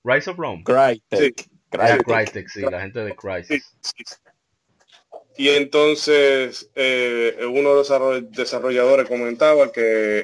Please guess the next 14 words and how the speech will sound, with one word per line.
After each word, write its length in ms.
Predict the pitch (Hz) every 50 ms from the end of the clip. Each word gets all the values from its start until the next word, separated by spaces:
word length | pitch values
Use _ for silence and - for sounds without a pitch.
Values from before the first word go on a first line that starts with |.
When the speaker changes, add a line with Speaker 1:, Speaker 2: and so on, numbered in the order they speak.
| -
Speaker 3:
él 240 | 113 117 113 120 113
fue, 440 | - - 123 123 123 123 120 113 107
Kojima 440 | - 120 113 113 123 127 127 120 117
fue 220 | - 160 170 170
allá 320 | 165 156 156 175 190 185 - -
y 160 | 123 120 113
él 420 | 113 120 120 123 120 117 110 104 -
con 240 | - 113 110 110
dos, 180 | 110 127 131 127 135 139 - -
con 160 | - - 120
dos 120 | 123 139 143
lambones 460 | 147 147 165 190 214 208 196 202 202 _ _ _ _ _ _ _ _ _ _ _ _ _ _ _ _ _ _ _ _ _ _ _ _ _ _ _ _ _ _ _ _
y 100 | - 139
Kojima. 460 | 131 160 156 135 113 104 104 101 104